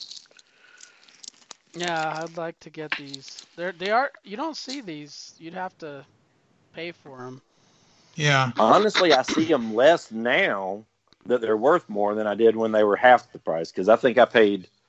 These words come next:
Speaker 3: like, around twenty-five dollars for most of my copies. And most
Speaker 1: Yeah.
Speaker 3: of them now are at least fifty when I, whenever I do actually see them.
Speaker 1: Well, those are, the first two, I think, are in the hundreds, too.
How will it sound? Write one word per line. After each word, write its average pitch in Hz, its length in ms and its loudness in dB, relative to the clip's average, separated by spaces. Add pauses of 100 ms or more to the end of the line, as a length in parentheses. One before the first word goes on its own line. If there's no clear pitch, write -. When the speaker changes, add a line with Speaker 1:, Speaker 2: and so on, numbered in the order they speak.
(220)
Speaker 3:
like, 101 200 2
around 110 220 2
twenty-five 110 520 -4
dollars 98 400 -2
for - 120 -18
most 98 280 -6
of 90 60 -8
my 95 160 2
copies. 76 600 -6 (460)
And 90 120 -2
most 104 220 6
Speaker 1:
Yeah. 101 80 10
Speaker 3:
of 95 60 4
them 92 80 -6
now 101 180 -2
are 92 180 2
at 80 140 -8
least 120 440 2
fifty 113 420 0
when 82 180 -8
I, 82 240 -8
whenever 101 460 6
I 92 80 6
do 104 260 0
actually 87 320 -4
see 80 260 -14
them. - 160 -20 (140)
Speaker 1:
Well, 190 160 -2
those 202 300 0
are, 180 200 -2
the 151 300 -8
first - 400 -10
two, 180 260 -6
I 139 100 -4
think, 147 280 -14
are 143 80 -8
in 139 100 -10
the 131 100 -12
hundreds, 143 560 -12
too. 135 320 -14